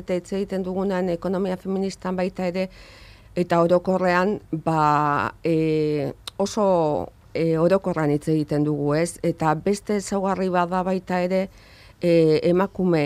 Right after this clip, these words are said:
eta baita gizonak ere gero eta desberdintasun handiagoak daudela geure artean. Mm? Orduan, zatiketa gero eta handiagoa da. Hau da, ez dugu esan nahi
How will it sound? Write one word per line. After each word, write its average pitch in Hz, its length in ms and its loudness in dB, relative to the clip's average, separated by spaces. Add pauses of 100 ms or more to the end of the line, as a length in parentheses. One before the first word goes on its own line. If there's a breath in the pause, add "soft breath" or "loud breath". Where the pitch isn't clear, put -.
eta 170 180 -4
baita 180 240 0
gizonak 175 400 -2
ere 185 160 0 (200)
gero 185 200 0
eta 185 160 -2
desberdintasun 185 720 0
handiagoak 170 640 0
daudela 165 420 0
geure 160 300 0
artean. 139 520 -4 (220)
Mm? 160 280 -2 (100)
Orduan, 165 360 0
zatiketa 196 680 -6
gero 185 220 -2
eta 170 100 -4
handiagoa 147 640 -2
da. 143 160 -4 (440 loud breath)
Hau 170 140 -4
da, 151 220 0
ez 196 240 -2
dugu 196 300 0
esan 185 340 -2
nahi 190 220 0